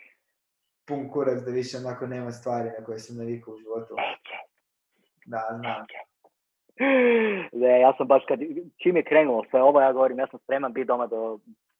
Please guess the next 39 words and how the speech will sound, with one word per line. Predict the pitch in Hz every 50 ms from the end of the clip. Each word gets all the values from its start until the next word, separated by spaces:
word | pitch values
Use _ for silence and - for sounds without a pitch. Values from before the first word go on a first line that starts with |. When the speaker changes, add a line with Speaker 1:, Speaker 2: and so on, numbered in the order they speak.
| _ _ _ _
Speaker 2:
devetog, | 113 113 131 127 120 123 - - 123 117 117 101
desetog | 117 113 117 - 117 - 104 104
mjeseca." | 107 104 - - - _ 107 107
I | 113 110
svi, | - 127 135 131 -
svi | - 151 -
su | 160
me | 151
onako | 143 139 139 - 127
gledali, | 123 143 131 117 110 107 107 104
kao, | - 117
"Ti | - _ 127
nisi | 127 123 - 131
normalan." | 127 123 113 104 104 107
Ja | 110
govorim, | 117 127 127 123
"Neće | 120 143 170 - 170
ovo | 135 120 110 -
sad | 110 101 -
završiti | 107 104 104 - - - _
za | 101 90 101 98 92 92 _
mjesec, | 98 104 101 98 - _ 95 _
dva, | - 104 95 - -
tri, | 95 101 92 _ -
četiri." | - 98 - _ _ _ _ _ _ _ _ _ _ _ _ _ _ _ _ _ _ _ _ 117 104 -
Kao, | 123 117 113 120 - _
"Kako?" | - 151 131 - - - 95 104 117 135 - _ _ -
Kao, | - 113 104 101 113 117 117 117 120 - - _
Speaker 1:
Ja. | - 123 131 127 139
Speaker 2:
"Ljudi, | 147 139 120 117 113 107 95 - 120 -
traje-, | - 147 156 170 160 -
trajat | - 151 156 151 143 131 120
će | - 131 113
to | - 147 143 135 131 120 113 120
još, | 131 143 143 - - -
još | 127 139 170 175 151 139
duže | 156 151 131 - 110
od | 104 98 -
svega | 117 104 90 90